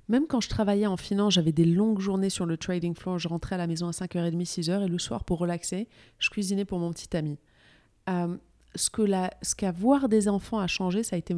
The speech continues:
le rapport avec mon corps. Parce que ce qui, ce qui s'est passé, c'est que pendant des années, comme plein de filles, j'avais de la, je, je sentais la pression, en fait, pour, euh, ne pas grossir, euh, euh,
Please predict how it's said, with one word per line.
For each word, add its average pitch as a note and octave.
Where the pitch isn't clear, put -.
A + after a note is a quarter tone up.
le F3+
rapport F3+
avec F#3
mon D#3+
corps. E3+
Parce F3+
que F#3
ce -
qui, -
ce -
qui G3
s'est -
passé, A3+
c'est F#3
que E3
pendant G#3+
des G#3
années, G#3+
comme E3+
plein B3+
de B3+
filles, F#3
j'avais F3
de E3+
la, E3+
je, E3+
je F3+
sentais A3
la A3+
pression, F#3+
en E3
fait, F3+
pour, E3
euh, D#3
ne F3
pas F3+
grossir, E3
euh, D#3
euh, F3+